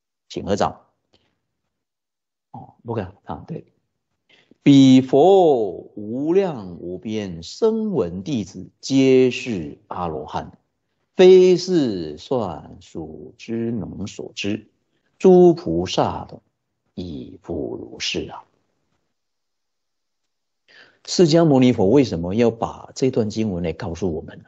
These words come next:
是什么用意呢？你们看到这段经文有没有感触到什么样的意思呢？说明西方极乐世界，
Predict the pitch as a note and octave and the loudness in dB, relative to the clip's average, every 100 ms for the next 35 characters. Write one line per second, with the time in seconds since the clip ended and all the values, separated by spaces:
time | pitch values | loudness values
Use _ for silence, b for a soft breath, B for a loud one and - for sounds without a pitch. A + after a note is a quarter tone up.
0 | _ - D#3+ E2+ F2 G#2 F2+ F#2+ F2 E2+ | _ -4 -4 -4 -6 -6 -6 -10 -14 -18
1 | _ _ _ _ _ _ _ _ _ _ | _ _ _ _ _ _ _ _ _ _
2 | _ _ _ _ _ _ _ _ _ _ | _ _ _ _ _ _ _ _ _ _
3 | _ _ _ - A2 G2+ A#2+ E3 D#3+ D3 | _ _ _ -10 -4 -2 -2 0 2 4
4 | E3 D3+ D3+ C#3+ D3 C#3+ A#2+ E2 G#2+ C3+ | 4 2 0 2 2 2 0 -2 -2 0
5 | F#2+ - _ _ _ _ _ _ _ _ | 0 -4 _ _ _ _ _ _ _ _
6 | F#2 E2 E2+ B2 B2+ F#2+ - D#2+ F2 A2 | -10 -8 -4 -2 -2 -2 -6 -8 -2 -2
7 | F#2+ D#2+ F2 - E2 - _ _ _ _ | -2 -4 -6 -8 -10 -12 _ _ _ _
8 | _ _ _ _ _ _ _ _ _ _ | _ _ _ _ _ _ _ _ _ _
9 | _ _ _ _ _ _ _ _ _ _ | _ _ _ _ _ _ _ _ _ _
10 | _ _ _ _ _ _ _ _ _ - | _ _ _ _ _ _ _ _ _ -2
11 | - B3 F3 G3 A#3+ A3 A3+ - B2+ C3+ | 2 4 4 2 0 0 0 0 0 0
12 | C3+ E3 D#3+ F3+ - _ | -2 -8 -2 -2 -4 _